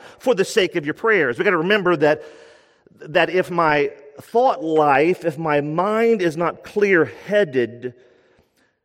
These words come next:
that infection in my thinking will now infect my prayer life.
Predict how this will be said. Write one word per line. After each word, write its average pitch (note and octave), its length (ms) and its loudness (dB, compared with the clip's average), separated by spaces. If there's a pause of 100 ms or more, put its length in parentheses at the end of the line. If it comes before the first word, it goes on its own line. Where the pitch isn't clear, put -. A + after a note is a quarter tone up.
(640)
that E3+ 260 2
infection F3 1600 -2
in F#3+ 180 4
my D#3 220 4
thinking D3+ 1080 -2 (1000)
will D#3+ 240 0
now F#3 540 2
infect F3 760 -2
my D#3+ 140 0
prayer F3+ 280 0
life. E2+ 380 -8